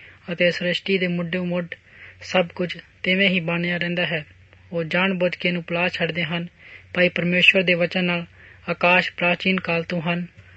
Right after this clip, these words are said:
ਅਤੇ ਧਰਤੀ ਪਾਣੀ ਵਿੱਚੋਂ ਅਤੇ ਪਾਣੀ ਦੇ ਵਿੱਚ ਸਥਿਰ ਹੈ, ਜਿਨ੍ਹਾਂ ਦੇ ਕਾਰਨ ਉਸ ਸਮੇਂ ਦਾ ਜਗਤ ਡੁੱਬ ਕੇ ਨਾਸ਼ ਹੋਇਆ।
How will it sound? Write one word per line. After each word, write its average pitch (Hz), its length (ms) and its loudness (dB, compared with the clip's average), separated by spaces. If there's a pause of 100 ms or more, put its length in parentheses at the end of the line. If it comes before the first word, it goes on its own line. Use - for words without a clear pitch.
(340)
ਅਤੇ 196 200 4
ਧਰਤੀ 190 380 2
ਪਾਣੀ 190 360 2
ਵਿੱਚੋਂ 185 380 -2 (340)
ਅਤੇ 175 160 2
ਪਾਣੀ 185 380 2
ਦੇ 180 120 4
ਵਿੱਚ 175 200 -2
ਸਥਿਰ - 400 -4 (100)
ਹੈ, 156 140 -6 (680)
ਜਿਨ੍ਹਾਂ 190 300 4
ਦੇ 185 100 4
ਕਾਰਨ 175 400 0 (200)
ਉਸ 190 140 2
ਸਮੇਂ 180 320 2
ਦਾ 180 100 4
ਜਗਤ 175 340 4 (400)
ਡੁੱਬ 180 340 2
ਕੇ 185 120 2
ਨਾਸ਼ 175 360 0
ਹੋਇਆ। 170 280 4